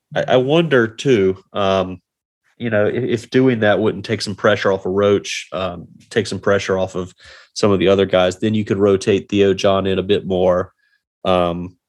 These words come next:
it, it's just, it, it, there's a lot of, like I said, a lot of pieces, a lot of context here, but, um, you know, I, I don't, uh, one thing I would take away from this whole thing is that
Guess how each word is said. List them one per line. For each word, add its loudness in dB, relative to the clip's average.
it, 0
it's 0
just, -2
it, 2
it, 2
there's 0
a 0
lot 2
of, -2
like -8
I -10
said, -4
a -2
lot 4
of -2
pieces, -4
a -4
lot 4
of -2
context -2
here, 0
but, -4
um, 2
you -4
know, 0
I, -2
I 0
don't, 2
uh, -8
one -4
thing -2
I 4
would 0
take -4
away 2
from -6
this -4
whole 2
thing 0
is -6
that -4